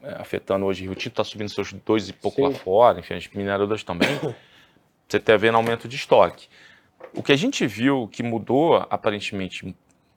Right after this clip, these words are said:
Speaker 1: pouco na margem, isso foi bem na margem mesmo, que é um dado que a gente tem que acompanhar de perto, foi que a rentabilidade das siderúrgicas chinesas, ela começou a trabalhar no terreno positivo. E até então, elas vinham realmente trabalhando ali com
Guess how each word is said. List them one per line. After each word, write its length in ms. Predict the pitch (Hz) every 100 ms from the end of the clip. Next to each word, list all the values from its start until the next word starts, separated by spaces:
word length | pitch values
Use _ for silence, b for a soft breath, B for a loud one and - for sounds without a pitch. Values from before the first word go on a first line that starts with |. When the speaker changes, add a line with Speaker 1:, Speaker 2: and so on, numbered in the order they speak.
| _
Speaker 1:
pouco 160 | 101 -
na 140 | 98
margem, 500 | 90 95 127 95 95
isso 140 | 107 -
foi 100 | 110
bem 220 | 90 113
na 100 | 131
margem 340 | 95 104 87
mesmo, 460 | 90 101 135 101 87
que 100 | -
é 40 |
um 80 | 98
dado 280 | 95 98 95 -
que 80 | 92
a 40 |
gente 120 | 95
tem 120 | -
que 100 | -
acompanhar 280 | - - 101
de 100 | -
perto, 420 | - 123 127 - -
foi 200 | - 110
que 80 |
a 20 | 98
rentabilidade 600 | 123 135 123 110 117 120
das 100 | -
siderúrgicas 480 | 113 107 110 -
chinesas, 580 | - 107 98 117 135 123
ela 160 | 123 123
começou 800 | - 131 120 - - 113 143 151
a 60 |
trabalhar 440 | 143 - 127 113 117
no 120 | 131
terreno 260 | 131 127 123
positivo. 520 | 135 147 - 110 95 _ _ _ _ b b b b b b -
E 80 |
até 240 | 95 - 110
então, 500 | 107 110 120 127 123
elas 300 | 117 120 104
vinham 160 | 107
realmente 340 | 113 107 107 -
trabalhando 480 | - 113 107 104 110
ali 320 | 101 101 113
com 180 | -